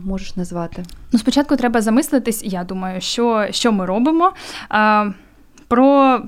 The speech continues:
Speaker 2: своє там повсякденне життя. Ми робимо це якось, а, машинально, е, у вигляді якоїсь звички кож-, кожноденної,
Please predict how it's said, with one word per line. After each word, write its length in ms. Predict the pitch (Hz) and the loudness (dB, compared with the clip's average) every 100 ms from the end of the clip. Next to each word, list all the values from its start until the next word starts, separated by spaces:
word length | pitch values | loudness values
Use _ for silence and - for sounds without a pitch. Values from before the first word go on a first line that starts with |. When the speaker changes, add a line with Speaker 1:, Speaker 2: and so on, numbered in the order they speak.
| 196 - | -12 -8
Speaker 2:
своє 320 | - 196 208 | -4 -2 -2
там 160 | 190 185 | -2 -4
повсякденне 520 | 190 202 196 214 190 | -4 -4 0 0 0
життя. 240 | 185 156 | -4 -8
Ми 100 | 170 | -6
робимо 340 | 185 196 214 226 | -6 -4 -4 -4
це 220 | 254 240 | -2 -2
якось, 460 | 240 262 247 - 240 240 - - - | 0 -2 -4 -2 0 0 -2 -14 -2
а, 140 | 220 | 2
машинально, 800 | 226 - 247 302 392 320 294 277 | 2 2 4 4 4 4 4 4
е, 320 | - 214 208 196 - - - - - 226 - _ - - | 2 -2 -4 -6 -14 -20 -20 -20 -14 -14 -14 _ -20 -8
у 100 | 226 | -2
вигляді 440 | 226 220 214 196 | 0 2 0 -2
якоїсь 360 | 202 202 220 208 | -6 -2 -4 -4
звички 460 | 214 415 - - 294 | -4 -6 -6 -6 -2
кож-, 520 | 285 269 262 247 233 | 0 2 2 2 0
кожноденної, 840 | 254 247 240 233 233 220 208 | 0 2 2 2 2 2 0